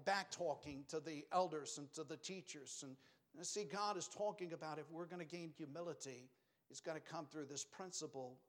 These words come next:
of submission, having a submissive heart and a submissive spirit. Read the testimony of a young man. You guys can identify with this. He went off to college, and he thought that he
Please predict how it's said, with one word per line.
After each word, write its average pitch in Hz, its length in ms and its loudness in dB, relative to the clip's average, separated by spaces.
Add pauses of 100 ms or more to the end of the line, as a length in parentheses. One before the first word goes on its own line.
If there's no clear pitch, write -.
of 139 240 0
submission, 139 840 -2 (180)
having 147 360 -2 (360)
a 151 100 2
submissive 143 680 0 (180)
heart 135 480 -4 (180)
and 143 100 -8
a 127 60 -10
submissive 135 680 -4
spirit. 135 640 -6 (640)
Read 147 200 2
the 143 60 -2
testimony 156 560 4
of 135 100 0
a 151 60 0
young 147 280 0
man. 151 360 0
You 143 100 -4
guys 147 240 -6
can 151 160 -4
identify 143 640 -4
with 127 160 -12
this. 139 240 -4
He 151 80 -6
went 139 180 -6
off 135 160 -6
to 151 80 -4
college, 143 640 -6 (560)
and - 100 -10
he 156 80 2
thought 180 420 8
that 160 180 2
he 170 360 -4